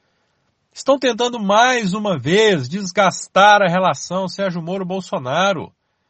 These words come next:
Isso foi um pedido do secretário de Segurança estaduais.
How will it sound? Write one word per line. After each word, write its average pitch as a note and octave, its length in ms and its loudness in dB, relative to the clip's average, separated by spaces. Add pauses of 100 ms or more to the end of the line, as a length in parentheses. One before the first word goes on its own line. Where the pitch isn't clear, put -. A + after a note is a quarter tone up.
(640)
Isso A#3 280 -10
foi C4 180 2
um C4+ 60 -4
pedido A3 580 -4
do A3+ 100 -10
secretário G#3 720 0
de F3+ 60 -12
Segurança F#3+ 460 -4
estaduais. F#3+ 760 2